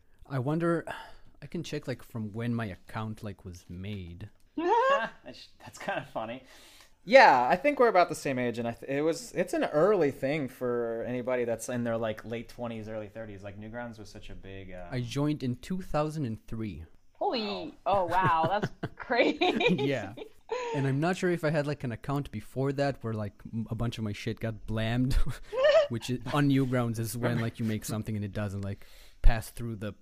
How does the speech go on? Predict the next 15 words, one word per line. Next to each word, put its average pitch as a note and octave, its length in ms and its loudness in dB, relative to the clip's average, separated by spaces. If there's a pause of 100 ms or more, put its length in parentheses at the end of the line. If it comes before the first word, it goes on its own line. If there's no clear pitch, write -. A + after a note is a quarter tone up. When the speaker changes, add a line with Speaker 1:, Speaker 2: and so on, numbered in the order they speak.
(100)
Speaker 1:
portal. A#2 480 -4
Speaker 3:
Yeah, B2 80 -8
remember B2+ 280 -4
blamming? A2+ 560 -6
Speaker 1:
Yeah, F2 500 -8 (500)
those G#2 200 -10
were G2+ 100 -10
the F2 80 -14
days. F#2+ 540 -12 (180)
Speaker 3:
Kind - 220 -4
of F4 60 4
an C#4+ 80 6
interesting B3 400 -2
system, A2+ 600 -8 (280)
because B2+ 640 -4